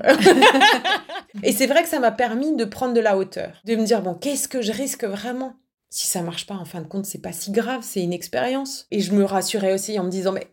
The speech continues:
si j'y arrive pas, je retrouverai un patron. » Pour moi, j'avais besoin de maximum de <laughs> sécurité. Et puis après, avec les années, on se dit, « C'est une fausse sécurité. » Mais ça me permettait, si ça peut aider des femmes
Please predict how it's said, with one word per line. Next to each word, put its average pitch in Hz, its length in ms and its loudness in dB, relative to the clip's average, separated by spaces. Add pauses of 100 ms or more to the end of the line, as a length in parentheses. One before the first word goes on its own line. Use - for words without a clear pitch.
(120)
si 277 260 -6
j'y 226 120 4
arrive 220 260 -2
pas, 233 280 -2
je 202 120 -2
retrouverai 196 400 -4
un 185 120 -2
patron. » 240 480 -4 (340)
Pour 285 140 0
moi, 285 160 4
j'avais 285 220 4
besoin 254 560 -2
de 214 260 -4
maximum 277 500 0 (120)
de 262 100 0
<laughs> 320 120 2
sécurité. 294 840 -2
Et 208 80 -2
puis 202 160 -6
après, 170 220 -6
avec 208 120 -8
les 170 120 -12
années, 180 180 -6
on 190 80 -6
se 151 60 -12
dit, « 151 160 -18
C'est 170 80 -14
une 160 100 -14
fausse 175 160 -16
sécurité. » 220 640 -6
Mais 311 140 2
ça 339 180 0
me 240 100 0
permettait, 226 580 0
si - 200 -8
ça 320 180 2
peut 233 120 -4
aider 240 220 -2
des 214 120 -2
femmes 247 500 -4